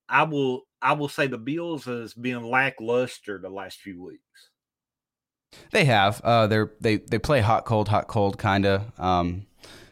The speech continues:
Speaker 2: and that's not surprising to me either. I don't think Josh Allen is the most consistent quarterback ever.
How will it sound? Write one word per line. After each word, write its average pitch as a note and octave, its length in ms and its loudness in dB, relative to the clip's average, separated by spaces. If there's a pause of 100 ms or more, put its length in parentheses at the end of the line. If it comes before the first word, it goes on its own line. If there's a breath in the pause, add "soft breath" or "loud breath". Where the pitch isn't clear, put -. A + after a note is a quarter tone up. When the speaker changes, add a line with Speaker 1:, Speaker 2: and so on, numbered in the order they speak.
(160 loud breath)
Speaker 2:
and A2 480 -2
that's C3+ 240 4
not D#3+ 160 4
surprising A#2+ 500 2
to G#2+ 120 -2
me G#2 120 4
either. G#2+ 540 0
I G2 80 0
don't G#2 160 -2
think G2 180 -2
Josh F#2+ 360 0
Allen F#2+ 340 2
is E2+ 260 -4
the F#2+ 140 -10
most F2 300 -2
consistent G2 480 -4
quarterback G#2+ 400 0
ever. A2+ 400 2